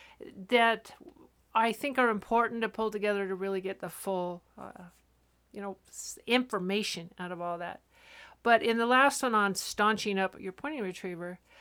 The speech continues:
I talked about how training, um, pointing retrievers, retrievers that point, uh, is a, is a little bit different kettle of fish than it is,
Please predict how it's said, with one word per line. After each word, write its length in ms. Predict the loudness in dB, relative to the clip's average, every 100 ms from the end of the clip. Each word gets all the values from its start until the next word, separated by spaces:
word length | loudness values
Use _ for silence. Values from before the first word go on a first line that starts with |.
| -20 -20 -6
I 80 | -4
talked 420 | -2 2 2 2
about 360 | 0 2 2 2
how 560 | 0 4 6 6 2 -6 _ _
training, 580 | -2 0 2 0 -2 -4
um, 460 | -2 -2 -2 -8 -14 _ _ -20 _ _ _ _ _
pointing 280 | 2 2 2
retrievers, 880 | -2 -2 -2 0 0 0 -2 -8 -14 _ _
retrievers 760 | -10 -8 -4 -4 0 0 -2
that 200 | -4 -6
point, 380 | -4 -2 -2 -4 -14 _ -20 -20 0
uh, 160 | 2 2
is 240 | 0 0
a, 200 | -2 -2 -6
is 200 | -4 -2
a 60 |
little 280 | 0 2 2
bit 180 | 2 0
different 580 | -4 -2 -4 -6 -10 -14 _ _ _ _ _ _ -20 -4
kettle 260 | 0 2
of 80 | 2
fish 400 | 0 -2 -2 -2
than 160 | -2 0
it 120 | 0
is, 580 | 0 0 -2 -6 -10